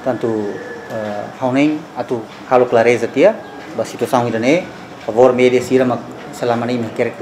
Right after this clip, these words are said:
botar uma sala carik, ni halo los tia, né, kan?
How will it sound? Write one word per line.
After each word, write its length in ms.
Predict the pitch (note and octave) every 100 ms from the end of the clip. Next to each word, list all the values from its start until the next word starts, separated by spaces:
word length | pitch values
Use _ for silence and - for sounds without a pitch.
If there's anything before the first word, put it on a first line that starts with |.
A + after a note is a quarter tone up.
| B2
botar 180 | A#2 A#2
uma 140 | A2+
sala 240 | A2 A#2 A2
carik, 260 | B2+ D3+ D#3+ - -
ni 100 | A#2+
halo 200 | A2 G#2+
los 200 | G#2 G2+
tia, 140 | - - - - - - -
né, 120 | A#2
kan? 140 | D3